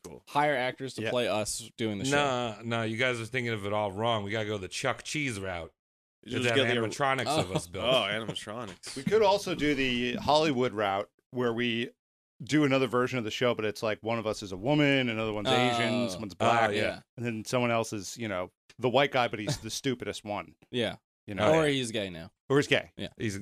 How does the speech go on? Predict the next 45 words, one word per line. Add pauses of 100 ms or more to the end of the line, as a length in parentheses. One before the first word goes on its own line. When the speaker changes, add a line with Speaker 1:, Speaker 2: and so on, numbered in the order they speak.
Speaker 4:
yeah.
Speaker 3:
Well,
the
other
ones
were
already
gay. (100)
Gay
Asian,
Speaker 2:
Oh,
Speaker 3:
gay
Speaker 2:
okay.
Speaker 3:
black
guy.
W-,
that's
kinda
goes
without
saying. (120)
Speaker 2:
Yeah. (260)
<laughs>
It's
a
Netflix
show
after
all.
<laughs>
Speaker 3:
Yes. (500)
Speaker 4:
Mike,
you're
gonna
be
the
Velma. (340)
Speaker 1:
Can
I? (760)
Speaker 4:
<laughs> (420)
Yeah. (880)
The
big
titty
Velma.